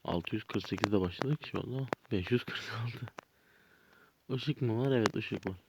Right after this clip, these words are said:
Yavaşlayalım. Gerek kalmadı. Ya bu nasıl bir şans ya?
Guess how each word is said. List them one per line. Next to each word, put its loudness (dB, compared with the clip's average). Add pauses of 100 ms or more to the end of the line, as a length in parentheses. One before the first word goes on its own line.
Yavaşlayalım. -2 (1800)
Gerek 2
kalmadı. 2 (640)
Ya 6
bu 8
nasıl 8
bir -8
şans 2
ya? -8